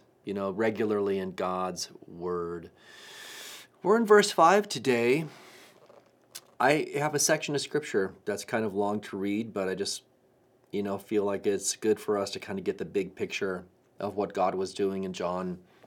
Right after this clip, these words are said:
or in Zechariah and Elizabeth's life. So let me pray for us, and we'll read together. Father, thank you for your faithful work in the lives of Zechariah and Elizabeth. God, as they were faithful to you,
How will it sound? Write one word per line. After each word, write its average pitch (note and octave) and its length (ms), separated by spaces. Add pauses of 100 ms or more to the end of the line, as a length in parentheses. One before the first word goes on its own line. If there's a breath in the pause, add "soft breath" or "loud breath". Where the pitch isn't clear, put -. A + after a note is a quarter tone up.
or G#2+ 180
in G#2+ 320
Zechariah G2 600
and F#2 100
Elizabeth's F#2 480
life. F2 260
So G#2+ 300 (320 loud breath)
let D3 140
me F#3 40
pray F#3 240
for C#3+ 220
us, - 280 (240)
and A2 160
we'll G#2+ 100
read G#2 200
together. G2+ 400
Father, B2 380
thank C3+ 400
you G#2 160
for A2+ 640 (320 loud breath)
your A#2 100
faithful D3 640
work A2+ 480 (540 soft breath)
in A#2+ 140
the A#2+ 100
lives A2+ 560
of G2+ 320
Zechariah G2 720
and G3+ 100
Elizabeth. F#2+ 760
God, G#2+ 420
as G#2 240
they A#2+ 200
were A#2+ 280
faithful B2+ 640
to - 180
you, F2 440